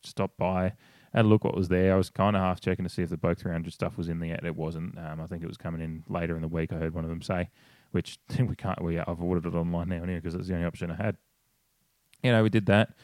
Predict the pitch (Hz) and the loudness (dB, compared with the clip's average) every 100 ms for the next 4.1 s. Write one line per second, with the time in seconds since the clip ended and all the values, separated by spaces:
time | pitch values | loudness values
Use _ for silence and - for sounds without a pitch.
0 | - - _ - - 131 - - 107 110 | -20 -20 _ -8 4 4 4 4 6 6
1 | 110 113 107 98 95 90 95 - 98 98 | 6 6 4 -4 -6 -8 -8 -4 2 4
2 | 98 101 95 98 92 98 107 95 92 95 | 2 2 2 4 4 2 2 2 2 0
3 | 95 92 95 113 98 95 92 104 87 87 | 0 2 2 4 2 2 2 0 0 0
4 | 95 | 0